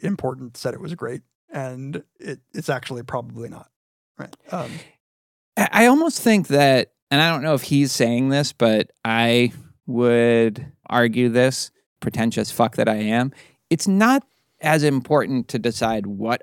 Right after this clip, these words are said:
Speaker 2: art and, and what isn't art. Like, um, that's not as important, um, as just having a line there in the first place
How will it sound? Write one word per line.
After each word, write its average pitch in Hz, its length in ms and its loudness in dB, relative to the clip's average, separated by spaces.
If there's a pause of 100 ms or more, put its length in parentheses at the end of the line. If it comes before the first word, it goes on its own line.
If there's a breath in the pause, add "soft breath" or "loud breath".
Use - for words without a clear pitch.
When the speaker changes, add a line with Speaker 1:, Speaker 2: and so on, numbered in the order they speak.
(120)
Speaker 2:
art 117 320 0 (340)
and, 104 460 -6 (180)
and 107 220 -8
what 110 240 -6
isn't 127 340 -2
art. 139 300 2
Like, 110 400 -4 (240)
um, 110 360 -2 (320 soft breath)
that's 131 320 4
not 151 180 4
as 151 220 0
important, 139 720 -2 (120)
um, 110 720 0 (200)
as 120 440 2
just - 360 0 (320)
having 156 560 2
a 123 60 4
line 117 460 2
there 110 220 0
in 107 100 -2
the 92 80 -6
first - 340 -2
place - 340 -12